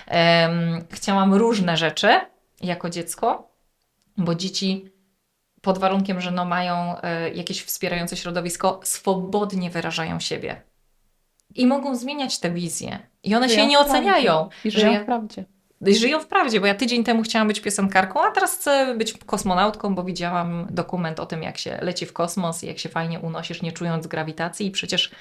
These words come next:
Speaker 1: mogę zmienić zdanie. Dzieci sobie dają prawo do zmiany zdania. Dzieci są szczere, autentyczne, więc uczmy się też od nich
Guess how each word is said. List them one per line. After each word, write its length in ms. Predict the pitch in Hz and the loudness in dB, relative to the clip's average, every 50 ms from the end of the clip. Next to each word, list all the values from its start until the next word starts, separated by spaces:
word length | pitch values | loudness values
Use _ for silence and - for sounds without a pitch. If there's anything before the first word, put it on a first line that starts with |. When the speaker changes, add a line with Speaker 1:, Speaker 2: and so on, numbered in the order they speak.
| - - - - - - - - - | -20 -20 -20 -20 -20 -20 -20 -10 -2
Speaker 1:
mogę 320 | - 185 185 180 180 175 165 | 2 4 4 4 4 2 2
zmienić 340 | 170 170 165 160 160 156 | 2 2 2 2 0 -2
zdanie. 480 | 156 156 151 147 - 143 - - - - - | -2 -2 -4 -4 -4 -4 -6 -10 -12 -10 -6
Dzieci 280 | 180 175 180 175 - 190 | -4 -2 -2 -2 -2 -4
sobie 260 | - 208 196 214 202 | -2 -2 0 0 0
dają 440 | 190 220 226 226 240 247 240 233 233 | 0 0 0 0 2 2 0 0 0
prawo 340 | 240 240 240 240 233 233 208 | 0 0 0 0 0 -2 -2
do 160 | 196 226 214 | -2 -2 -2
zmiany 360 | 214 214 220 226 226 226 226 | 0 0 2 2 2 2 2
zdania. 480 | 220 214 214 208 196 180 170 175 - - _ _ _ _ _ _ _ _ _ _ _ - | 0 -2 -2 -2 -2 -2 -4 -6 -8 -12 _ _ _ _ _ _ _ _ _ _ _ -4
Dzieci 280 | 165 185 190 - 226 | -2 -2 -2 -2 -4
są 200 | - - 214 208 | -4 -2 -2 -4
szczere, 360 | 208 - - 233 233 233 233 | -4 -2 -2 -2 -2 -2 -2
autentyczne, 600 | - 196 196 196 196 196 196 208 208 - 220 208 | -4 -6 -6 -6 -6 -4 -4 -4 -4 -2 -2 0
więc 200 | 202 202 202 - - - - - - _ | 0 0 -2 -4 -8 -18 -20 -20 -14 _
uczmy 340 | - 277 302 - - 339 262 | -6 -6 -4 -4 -2 -2 -2
się 120 | - 190 165 | -2 -2 -2
też 180 | - 165 - | -2 -2 -4
od 280 | - - 170 170 170 170 | -2 0 -2 0 0 0
nich 340 | 170 190 233 320 - - | 0 0 -2 -4 -4 -10